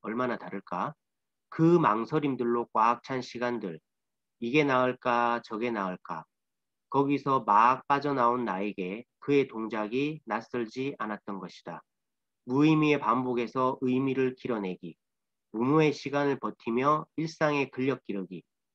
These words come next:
사는 모습이 크게 다르지 않다.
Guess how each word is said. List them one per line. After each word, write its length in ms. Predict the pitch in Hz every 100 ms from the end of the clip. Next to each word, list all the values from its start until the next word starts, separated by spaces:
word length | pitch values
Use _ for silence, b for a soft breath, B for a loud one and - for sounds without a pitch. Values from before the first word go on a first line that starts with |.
| _
사는 320 | - 113 117
모습이 680 | 117 98 - 101 117 165 185 -
크게 300 | - 139 139
다르지 360 | - 92 -
않다. 480 | 82 78 - - -